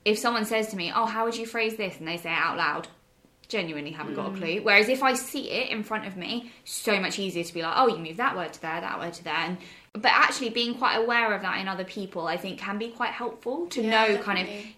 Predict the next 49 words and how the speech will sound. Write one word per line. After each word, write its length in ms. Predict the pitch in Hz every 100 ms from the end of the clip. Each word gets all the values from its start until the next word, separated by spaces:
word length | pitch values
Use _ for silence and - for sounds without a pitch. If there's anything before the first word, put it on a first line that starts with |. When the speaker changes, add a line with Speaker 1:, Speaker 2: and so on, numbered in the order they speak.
| -
Speaker 1:
if 480 | 226 226 - - - _ _ - -
I 640 | 208 202 196 190 190 190
want 220 | 196 190
to 60 | -
get 120 | -
the 60 | 196
best 320 | 202 190 -
out 160 | 180 -
of 60 |
someone, 420 | 185 180 165 185
if 120 | 202 202
I 80 |
want 120 | 196 190
to 40 |
get 160 | 185 -
the 80 | 185
right 240 | 180 170
answer, 600 | 180 175 - - 147 185 - - -
how 200 | 202 196
am 100 | 196
I 80 |
gonna 160 | 185 180
ask 340 | 180 180 180 -
that 320 | 175 165 -
to 100 | -
them 200 | 170 170
in 80 | 170
a 60 | 175
way 220 | 180 180
Speaker 2:
Mm. 40 |
Speaker 1:
that 160 | 170 -
they'll 440 | 185 180 180 175 -
accept 560 | - - 214 - -
and 140 | 285 247
feel 100 | 240
more 120 | 240
comfortable 360 | 277 - - 233
with? 220 | 262 - -
Speaker 2:
Yeah, 300 | 220 208 208 214
definitely. 640 | - 220 214 196 196 196 196
No, 80 | 208
that's 280 | 208 208 -
really 220 | 208 202
interesting. 640 | 202 202 190 190 - 196 196
I 60 | 220
think 340 | - 214 214
that's 240 | - - -
something 520 | 202 285 - 196 190
that 240 | 190 202